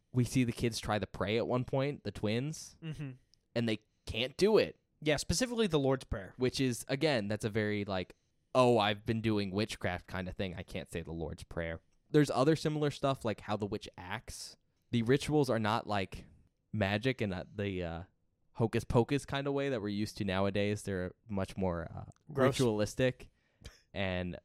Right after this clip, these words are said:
Speaker 1: focused on blood.
Speaker 2: Mm-hmm.
Speaker 1: But more importantly on, than that,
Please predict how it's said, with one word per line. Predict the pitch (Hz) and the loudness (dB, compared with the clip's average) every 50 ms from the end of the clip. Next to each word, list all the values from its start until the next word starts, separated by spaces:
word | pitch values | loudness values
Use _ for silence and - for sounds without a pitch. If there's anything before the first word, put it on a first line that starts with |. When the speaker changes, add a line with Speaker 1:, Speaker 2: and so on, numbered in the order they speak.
| _ _ _ _ - | _ _ _ _ -2
Speaker 1:
focused | - 113 104 - 110 98 - - | 2 2 2 2 0 -4 -2 -2
on | 95 90 82 | -2 -2 -2
blood. | - 87 85 85 87 92 98 107 - - _ _ - | -2 -2 -2 0 0 -2 -2 -4 -6 -12 _ _ -10
Speaker 2:
Mm-hmm. | 151 147 131 143 139 131 127 - _ _ _ _ _ _ _ _ _ _ _ - | -10 -8 -8 -8 -8 -8 -10 -12 _ _ _ _ _ _ _ _ _ _ _ -4
Speaker 1:
But | 135 127 143 151 | 2 2 4 8
more | 156 170 175 | 10 10 10
importantly | 165 143 135 139 135 135 131 117 110 107 - | 10 8 4 0 0 2 0 0 0 0 -2
on, | - 110 104 | -2 -2 0
than | 101 104 104 101 98 95 | 2 2 2 2 2 0
that, | 95 101 104 98 - | 0 0 -2 -4 -6